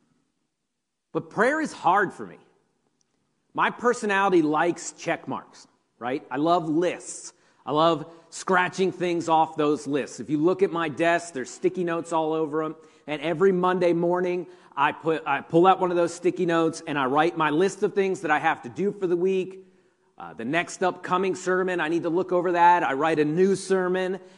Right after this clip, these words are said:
every week. I get my life group together. I do the school stuff I need to do.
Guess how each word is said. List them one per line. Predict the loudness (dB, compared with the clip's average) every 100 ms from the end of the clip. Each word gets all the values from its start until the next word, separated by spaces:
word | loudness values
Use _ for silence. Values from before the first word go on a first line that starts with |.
| -6
every | -2 2 6 6
week. | 6 6 4 -2 -14 -16
I | -10 -10 -2
get | 0 0
my | 0 2
life | 6 4 2
group | 6 6 6
together. | -2 0 0 0 -2 0 -2
I |
do | 0 2 2
the | 2
school | 0 2 2
stuff | 0 -2 0
I | 0 2
need | 0 -2
to |
do. | 2 2 2